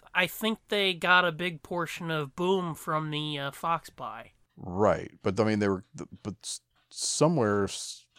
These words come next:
Speaker 2: Marvel's gonna do stuff with Boom, right? Wasn't there
Speaker 1: Um,
Speaker 2: something that was gonna be published on Boom?
Speaker 1: <clears throat> Disney's always done shit with Boom Studios, but I think you might be thinking of I D W.
Speaker 2: Maybe. I don't know.
Speaker 1: 'Cause
Speaker 2: Well,
Speaker 1: that's where
Speaker 2: I
Speaker 1: all
Speaker 2: mean
Speaker 1: their Star Wars comics are going. Well, not all of 'em, but,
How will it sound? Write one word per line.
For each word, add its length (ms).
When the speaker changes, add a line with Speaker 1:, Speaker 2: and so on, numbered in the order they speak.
Speaker 2:
Marvel's 480
gonna 220
do 140
stuff 300
with 140
Boom, 340
right? 240
Wasn't 240
there 120
Speaker 1:
Um, 120
Speaker 2:
something 280
that 100
was 160
gonna 180
be 220
published 440
on 180
Boom? 360
Speaker 1:
<clears throat> 340
Disney's 600
always 400
done 220
shit 240
with 160
Boom 240
Studios, 480
but 100
I 60
think 220
you 60
might 140
be 100
thinking 260
of 100
I 140
D 100
W. 460
Speaker 2:
Maybe. 500
I 100
don't 180
know. 180
Speaker 1:
'Cause 140
Speaker 2:
Well, 100
Speaker 1:
that's 100
where 100
Speaker 2:
I 40
Speaker 1:
all 60
Speaker 2:
mean 40
Speaker 1:
their 100
Star 300
Wars 240
comics 360
are 80
going. 320
Well, 100
not 220
all 240
of 100
'em, 160
but, 200